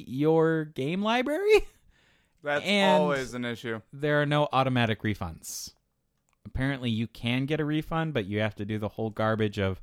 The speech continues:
Speaker 1: opening a support ticket and
Speaker 2: That is
Speaker 1: waiting. Yeah. Like,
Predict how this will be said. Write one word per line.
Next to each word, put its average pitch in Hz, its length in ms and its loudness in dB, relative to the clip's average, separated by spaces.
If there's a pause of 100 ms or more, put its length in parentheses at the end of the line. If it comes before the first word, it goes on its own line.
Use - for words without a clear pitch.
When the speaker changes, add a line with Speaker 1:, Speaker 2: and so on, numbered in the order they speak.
(460)
Speaker 1:
opening 95 420 0
a 85 60 -6
support - 480 -2
ticket 110 760 -4
and - 100 -8
Speaker 2:
That 139 300 4
is 131 40 0
Speaker 1:
waiting. 120 920 2 (600)
Yeah. 107 460 -2 (1000)
Like, 117 460 -2